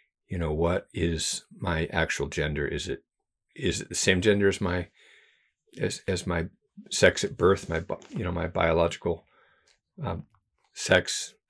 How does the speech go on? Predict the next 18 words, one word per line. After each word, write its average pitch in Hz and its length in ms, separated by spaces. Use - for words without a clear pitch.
at, - 180
at 101 180
my 87 120
birth, 90 320
or 90 280
is 87 180
it, - 140
is 90 180
it 90 140
what 95 140
I 90 100
want 90 260
it - 120
to 98 60
be? 82 340
You 117 160
know, 85 300
um, 90 300